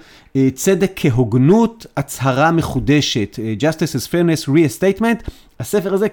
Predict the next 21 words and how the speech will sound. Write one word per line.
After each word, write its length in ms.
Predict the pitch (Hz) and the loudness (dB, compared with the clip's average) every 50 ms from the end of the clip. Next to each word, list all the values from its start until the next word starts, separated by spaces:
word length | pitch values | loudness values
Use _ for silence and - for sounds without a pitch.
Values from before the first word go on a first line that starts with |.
| - | -4
כן 240 | - - 233 262 285 294 | -2 0 2 2 4 4
נמצא 300 | 277 233 - - 190 170 | 2 2 2 0 0 2
בעברית 380 | 151 151 135 123 139 131 110 | 4 2 2 4 2 0 0
באופן 260 | 110 123 120 120 123 113 | 0 -2 -2 -2 -4 -6
מפתיע, 400 | 113 - - - 202 208 208 190 - - - - - - - - | -6 -6 -4 -2 0 2 2 0 -2 -6 -16 -20 -20 -12 -6 -2
אה, 120 | 135 135 | 0 0
ספר 300 | 120 - - 175 - 170 | 0 0 -2 -4 -2 -4
צהוב 440 | 160 - - 131 127 143 165 185 170 - | -4 -4 -2 -2 2 2 2 2 0 -2
כזה, 320 | - 196 165 156 175 180 175 175 - - - _ _ _ _ - | -4 -2 0 0 2 0 0 -2 -4 -14 -20 _ _ _ _ -2
אה, 60 | 135 131 | 0 0
לא 220 | 139 160 190 214 220 | 0 0 0 2 2
מאוד 460 | 180 156 - - - 143 151 151 131 | 2 0 0 -2 -4 -2 -2 -2 -2
קל, 420 | - - - 160 165 175 160 151 143 127 | -6 -6 -2 0 2 4 4 4 4 2
אבל 160 | 110 120 120 | 0 0 0
מי 100 | 139 151 | 0 0
שמכם 340 | 143 175 151 139 - 147 127 | 0 0 -2 -2 0 -2 -2
מתעסק 340 | 120 - 120 - - 160 | -2 -4 -6 -4 -4 -2
בפילוסופיה 500 | 143 143 131 131 120 - 156 143 - 139 | -2 -2 -2 -4 -4 -2 -4 -2 -2 -4
פוליטית 360 | - - 117 123 135 139 143 110 | -4 -2 -2 0 0 0 0 -2
ולא 240 | 104 110 117 135 143 - | -2 -2 0 0 0 0
קרא, 280 | 185 151 120 135 135 | -2 -2 0 0 -2